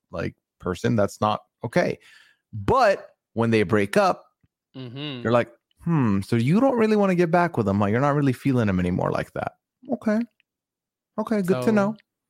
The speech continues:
Speaker 2: yeah, so he's available.
Speaker 1: Exactly. And we've already seen them feel each other, uh, before. So to
Speaker 2: Mm-hmm.
Speaker 1: me, this is a two-part setup. Setup part one is seeing Ivy give this advice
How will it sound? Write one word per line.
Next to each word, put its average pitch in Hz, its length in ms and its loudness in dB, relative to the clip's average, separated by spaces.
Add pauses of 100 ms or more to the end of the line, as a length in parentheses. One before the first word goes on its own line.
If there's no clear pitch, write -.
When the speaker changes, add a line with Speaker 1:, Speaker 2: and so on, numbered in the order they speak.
Speaker 2:
yeah, 131 260 -4
so 143 160 -6
he's 160 140 -2
available. 269 520 0 (520)
Speaker 1:
Exactly. 104 760 0 (280)
And 120 300 2
we've 226 200 4
already 160 320 4
seen 165 500 2
them 110 480 2
feel 127 300 2
each 110 180 -2
other, 101 360 2
uh, 101 60 -2
before. 101 600 -2 (300)
So 131 500 2 (100)
to 123 120 0
Speaker 2:
Mm-hmm. 135 180 2
Speaker 1:
me, 185 480 0 (140)
this 127 280 0
is 156 280 2
a 135 200 2
two-part 165 560 0
setup. - 440 -2
Setup 160 460 2
part 170 260 0
one 196 420 2 (320)
is 127 260 -2
seeing 156 400 0
Ivy 139 340 2
give 117 260 0
this 113 180 0
advice - 480 -2